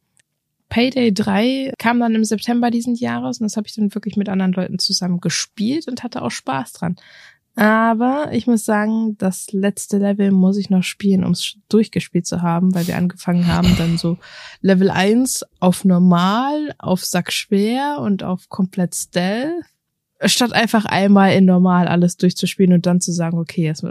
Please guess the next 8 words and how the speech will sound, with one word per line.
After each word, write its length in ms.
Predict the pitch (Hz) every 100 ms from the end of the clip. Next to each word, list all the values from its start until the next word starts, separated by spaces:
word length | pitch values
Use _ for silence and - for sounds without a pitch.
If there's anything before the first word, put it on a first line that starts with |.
| -
schalten 280 | - - 160
wir 80 |
den 140 | 165 170
Rest 320 | 165 170 -
frei." 300 | - 170 190 - - - _ _ _ _ _ _ _
Ich 160 | - 294
find's 260 | 349 320 - -
cool, 280 | 202 247